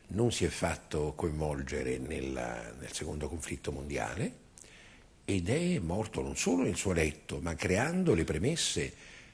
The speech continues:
per una successione tranquilla, progressivamente democratica e soprattutto, cosa che mi ha stupito e mi ha fatto anche un po' invidia,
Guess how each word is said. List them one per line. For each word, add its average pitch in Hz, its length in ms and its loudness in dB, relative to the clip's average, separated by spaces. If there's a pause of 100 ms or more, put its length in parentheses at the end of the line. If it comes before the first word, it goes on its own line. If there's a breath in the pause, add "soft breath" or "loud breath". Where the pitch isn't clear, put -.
(320 loud breath)
per 143 280 10
una 76 260 2
successione 71 1040 0 (540)
tranquilla, 69 800 -2 (840 loud breath)
progressivamente 98 1040 6
democratica 78 800 -2 (540 loud breath)
e 107 100 2
soprattutto, 123 680 2
cosa 90 240 2
che 71 100 0
mi 73 100 -2
ha 73 80 -2
stupito - 840 0
e 87 160 -4
mi 78 120 -6
ha - 40 -8
fatto 87 220 -4
anche 76 180 -4
un 71 80 -4
po' 85 120 -2
invidia, 82 520 2